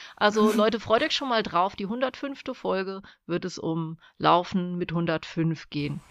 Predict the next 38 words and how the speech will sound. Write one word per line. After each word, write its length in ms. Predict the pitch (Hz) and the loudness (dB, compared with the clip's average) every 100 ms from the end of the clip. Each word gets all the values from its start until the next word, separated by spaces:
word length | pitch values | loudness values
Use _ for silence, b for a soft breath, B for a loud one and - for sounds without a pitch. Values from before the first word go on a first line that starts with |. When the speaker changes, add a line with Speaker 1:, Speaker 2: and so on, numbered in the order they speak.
| B B | B B
Speaker 1:
Entschuldigung, 420 | - 175 160 160 | -2 0 0 -4
jetzt 160 | 156 | -4
habe 140 | - 196 | 2 4
ich 100 | 196 | 4
dich 160 | 208 | 0
hier 200 | - 202 190 | 0 0 0
<laughs> 0 | |
unterbrochen. 680 | 170 190 175 180 175 - | 0 0 0 -2 -4 2
Speaker 2:
Nee, 120 | 262 262 | 6 8
das 180 | 262 | 6
macht 180 | 262 254 | 4 6
nichts. 200 | 247 - | 6 6
Das 120 | 214 | 2
ist, 220 | 208 226 202 | 0 0 2
äh, 320 | 214 208 214 | 2 2 2
ist 100 | - | 2
eine 220 | 208 214 | 6 6
sehr 160 | 208 214 | 6 6
gute 240 | 226 220 | 4 4
Idee 260 | 202 214 208 | 2 4 6
und 160 | 202 | 4
ich 160 | 202 - | 4 6
bin 140 | 220 | 8
mir 140 | 214 196 | 8 8
sicher, 480 | 233 240 185 202 214 | 4 6 6 6 4
wir 180 | 190 | 2
werden 560 | 190 196 208 196 185 185 | 6 8 10 8 6 4
bei 100 | 190 | 4
unserer 280 | 175 208 202 | 4 6 10
hundertfünften 560 | 240 247 247 226 - | 12 10 8 4 6
Folge 480 | 202 190 190 196 185 | 4 6 6 6 6
mehrere 460 | 190 196 202 180 190 | 6 6 4 2 4
hundertfünfjährige 800 | 202 202 196 214 214 196 185 180 | 6 6 4 4 4 4 4 2
finden, 340 | 180 220 220 | 4 6 8
die 100 | 196 | 6
noch 120 | 175 202 | 6 6
Speaker 1:
Absolut, 520 | - 240 220 226 - | 6 8 10 8 8
Speaker 2:
laufen. 180 | 214 | 4